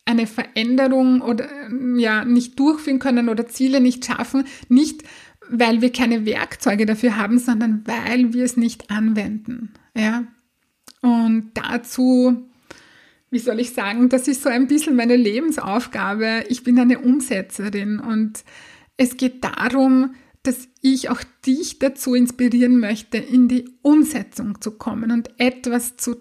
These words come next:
tun, ja. Und wenn's grad nicht der Zuckerverzicht ist, dann ist es grad nicht der Zuckerverzicht.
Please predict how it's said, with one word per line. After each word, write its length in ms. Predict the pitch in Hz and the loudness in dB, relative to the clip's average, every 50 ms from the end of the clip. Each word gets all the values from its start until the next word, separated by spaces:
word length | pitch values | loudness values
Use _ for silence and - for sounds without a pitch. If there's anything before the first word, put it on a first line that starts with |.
| _ _ | _ _
tun, 480 | - - 302 262 233 226 208 220 226 214 | -8 -2 0 0 0 0 0 -4 -6 -4
ja. 280 | 233 226 226 226 - - | -2 0 0 0 0 0
Und 200 | 247 254 233 233 | 0 0 0 2
wenn's 320 | 240 240 262 294 302 - | 0 0 0 0 -2 -4
grad 380 | - 269 262 240 240 254 247 247 | -4 -2 -2 0 -2 0 2 2
nicht 380 | 247 254 277 339 302 - - - | 4 4 4 2 0 -4 -4 -2
der 180 | 285 294 294 | -2 -2 -2
Zuckerverzicht 880 | - - 285 285 - - 285 277 262 269 254 254 - - 247 247 - - | -2 -2 -4 -4 -2 0 -2 0 0 0 -2 -2 -2 -2 -2 -2 -2 -2
ist, 260 | 254 254 247 - - | -2 -2 -2 -2 -2
dann 140 | 247 240 240 - - _ | -2 -2 -4 -6 -6 _
ist 280 | 285 269 294 359 370 - | 2 2 4 4 2 2
es 180 | 226 - - | 0 -2 -2
grad 280 | - 240 220 202 208 - | -4 -4 -2 -4 -4 -4
nicht 240 | 214 214 214 - - | -6 -8 -8 -8 -10
der 100 | 208 196 | -12 -10
Zuckerverzicht. 920 | - 233 220 220 214 214 214 - - - - - - - - - - - | -8 -8 -8 -6 -8 -10 -10 -10 -14 -16 -14 -14 -14 -14 -14 -18 -20 -20